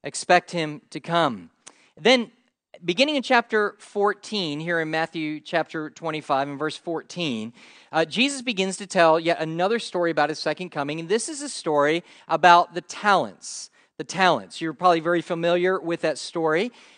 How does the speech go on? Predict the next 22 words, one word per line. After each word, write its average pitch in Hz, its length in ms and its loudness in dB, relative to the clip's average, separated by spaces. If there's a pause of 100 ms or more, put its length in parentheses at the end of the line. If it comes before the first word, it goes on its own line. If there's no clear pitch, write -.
(140)
But 202 180 4
in 202 280 -2
this 285 200 2
particular 277 460 -6
parable, 151 480 0
what 214 140 2
Jesus 254 480 -6
does 143 400 -4
is 175 100 -14
he 196 140 -6
teaches 302 640 -6
his 269 180 -10
disciples 180 840 -4 (300)
what 185 240 2
they 262 220 6
can 247 180 -4
expect - 800 2
from 202 300 -4
Jesus 156 800 -4 (280)
when 220 320 4
he 226 160 -2
returns. 208 880 -2